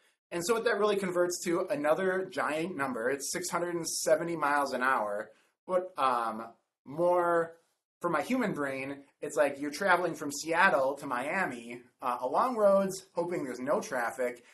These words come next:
and you're gonna arrive there in a, a little under eighteen seconds. So you can kind of imagine then that this gas is not very pleasant. It's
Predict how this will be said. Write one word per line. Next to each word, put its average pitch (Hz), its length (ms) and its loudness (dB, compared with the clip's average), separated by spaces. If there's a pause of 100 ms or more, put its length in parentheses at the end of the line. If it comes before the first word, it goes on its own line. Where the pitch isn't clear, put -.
(140)
and 139 80 -10
you're 143 120 -4
gonna 160 400 0
arrive 165 380 2
there 151 200 2
in 131 140 -4
a, 127 200 -2
a 143 60 -6
little 180 200 -2
under 143 240 -2 (100)
eighteen 147 480 -10
seconds. - 640 -12 (100)
So 147 400 -2 (340)
you 185 140 -2
can 214 120 -6
kind 247 180 0
of 220 80 -2
imagine 196 520 0
then 147 360 -2 (300)
that 147 160 0
this 220 200 0
gas 175 400 6 (500)
is 160 540 0 (360)
not 143 580 0
very 190 160 0
pleasant. 120 500 -6 (160)
It's 135 360 -4